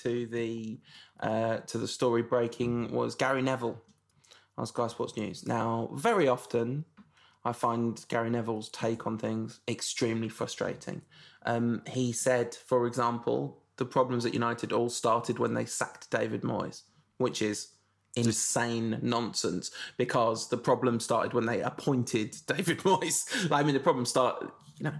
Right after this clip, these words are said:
you can argue about the, the ultimate source of the problem on a deep existential level, but in terms of the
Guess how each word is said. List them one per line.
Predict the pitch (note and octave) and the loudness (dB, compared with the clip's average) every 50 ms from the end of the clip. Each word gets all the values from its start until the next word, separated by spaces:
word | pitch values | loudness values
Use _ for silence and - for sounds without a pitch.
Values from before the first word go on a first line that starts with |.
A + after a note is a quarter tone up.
| - _ | -8 _
you | - - | -8 -4
can | - C3 A#2+ | -2 -2 0
argue | - B2+ A#2 A#2 A#2 B2+ G#2+ | 2 2 0 0 0 -2 -2
about | - - - - | -2 -2 -2 -2
the, | A#2 G#2+ - - - - - - | -2 -2 -2 -4 -12 -18 -6 -2
the | C3+ B2 - - - _ - | -2 -2 -2 -4 -8 _ 2
ultimate | D#3 D#3 D3 C#3 - - C#3 C3+ B2+ - - | 2 4 4 4 4 4 4 4 4 4 4
source | - D3 B2 A#2+ - | 2 2 2 2 2
of | A#2+ | 0
the | A#2 | 0
problem | - - C#3+ A#2 B2+ B2 A#2+ | 2 2 2 4 4 4 4
on | A#2+ A#2 | 4 2
a | A#2 B2 | 2 2
deep | C3 C#3+ C3 A#2+ - D3+ | 2 2 2 2 0 -2
existential | A#2 A#2+ A#2+ - - D#3+ D3+ C3+ - C3+ A#2+ | -2 -2 0 2 4 4 4 4 2 2 2
level, | A#2+ - - A#2+ A2+ | 2 2 0 -2 0
but | - C3 - | 2 2 4
in | C3 C3+ | 4 4
terms | B2 D#3 E3+ D#3+ D3 A#2+ | 4 6 4 4 4 4
of | B2 A#2 A#2 | 2 2 2
the | C3 B2 | 2 2